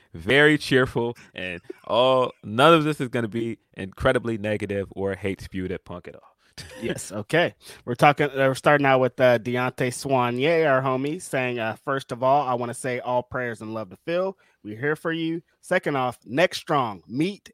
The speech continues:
Speaker 2: and Keith versus Swerve." <laughs> Just kidding, Reg. <laughs> Been a lot of wrestling the last two weeks. All love, boys. Y'all be easy. Deontay, come on. <laughs>
Speaker 1: Ne-,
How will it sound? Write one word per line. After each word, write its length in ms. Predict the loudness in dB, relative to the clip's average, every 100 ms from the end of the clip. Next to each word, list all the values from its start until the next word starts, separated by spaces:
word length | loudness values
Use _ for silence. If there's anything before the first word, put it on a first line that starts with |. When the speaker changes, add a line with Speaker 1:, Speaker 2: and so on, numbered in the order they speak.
| -6
Speaker 2:
and 180 | -6
Keith 300 | -6 -8 -6
versus 360 | -2 -2 -2 -8
Swerve." 500 | -4 0 0 -2 -8
<laughs> 60 | -4
Just 340 | 0 0 0
kidding, 400 | -6 -2 0 0
Reg. 520 | -2 0 -2 -2 -8 -8 -14 _ -8
<laughs> 400 | -6 -8 -4 6
Been 160 | 8 10
a 60 |
lot 240 | 12 10 10
of 80 |
wrestling 400 | 8 6 4 0
the 100 | 2
last 300 | 2 2 2
two 160 | -2 0
weeks. 300 | 0 -2 -8 _ -6
All 200 | 2 2
love, 320 | 4 2 0
boys. 360 | -2 -2 -2 -4 -8 -2
Y'all 180 | 0 0
be 140 | -2
easy. 460 | -6 -6 -8 -10 -14 _ _ _ -12
Deontay, 460 | -12 -12 -14 -16
come 200 | -16 -18
on. 220 | -20 -20 _ _ _ -8
<laughs> 120 | -2 -2 -2 -4 -4 -4 -6 -6 -8
Speaker 1:
Ne-, 160 | -6